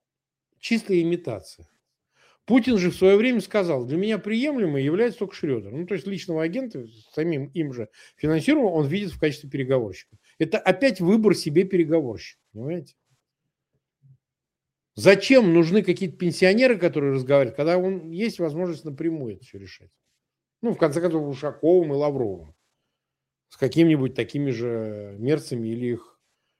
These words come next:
главами Министерства иностранных дел и тому подобных.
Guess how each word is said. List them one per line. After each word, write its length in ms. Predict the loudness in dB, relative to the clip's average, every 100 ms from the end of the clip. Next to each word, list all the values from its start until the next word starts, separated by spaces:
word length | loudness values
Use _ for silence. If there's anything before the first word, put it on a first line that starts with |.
| _ _
главами 400 | 0 6 6 6
Министерства 440 | 0 -2 -4 -6 -8
иностранных 340 | -8 -8 -6
дел 240 | 0 0 0
и 40 |
тому 200 | -6 -4
подобных. 560 | -6 -6 -10 -18 _